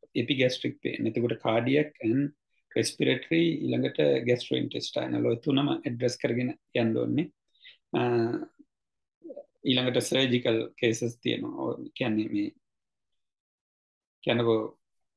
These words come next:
ගැස්ට්‍රික් අල්සර්ස් වෙන්න පුළුවන් නේ. ඒ වගේ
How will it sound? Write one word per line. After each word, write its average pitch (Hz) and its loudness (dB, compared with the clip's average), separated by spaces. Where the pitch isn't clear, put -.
ගැස්ට්‍රික් 113 0
අල්සර්ස් 120 2
වෙන්න 107 -2
පුළුවන් 110 -4
නේ. 135 4
ඒ 120 2
වගේ 127 2